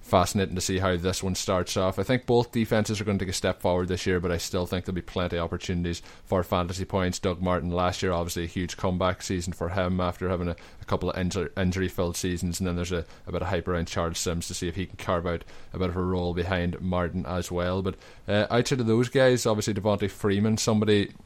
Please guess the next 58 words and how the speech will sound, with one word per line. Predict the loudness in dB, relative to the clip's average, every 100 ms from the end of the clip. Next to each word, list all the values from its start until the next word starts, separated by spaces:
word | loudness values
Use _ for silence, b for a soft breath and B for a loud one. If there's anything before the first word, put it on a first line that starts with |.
| -20 -20 -16 2
phenomenal | 8 8 8 6
start | 4 4 4
to | 4
last | 4 4
season, | 2 2 2
then | 2
he | 0
tailed | 2 2 2
off. | 2 2 0 B B
It's | B
gonna | 4
be | 4
interesting | 6 4 4 2
over | 2
the | 0
first | 0 2 2
six | 0 0
weeks | 0 0
of |
the | 0
season | 2 2 2
to | 0
see | 2 2
how | 4 4 4 0 B B
him | 2 4
and, | 4 2 0
him | 0 2
and | 2
Coleman, | 2 2 4 2 2
uh, | 0
filter | 2 0 2 2
out, | 0
because, | 0 0 0 0 -2 -2
uh, | 0 0 -2
see | 0 2
if | 2
he | 0
can, | 0 0 -2 B B
you |
know, | -2
bounce | 2 2 2
back | 2 2
to | 2
what | 0
he |
did | 0 0
towards | 0 2 2 2
the | -2
start | 0 2
of | 2
last | 2 0 0
season, | -2 0
even | 0 2
though | 0 -2
it | -2
is | -2 -2 -2
definitely | -2 0 0 0
unsustainable. | 0 0 2 2 2 0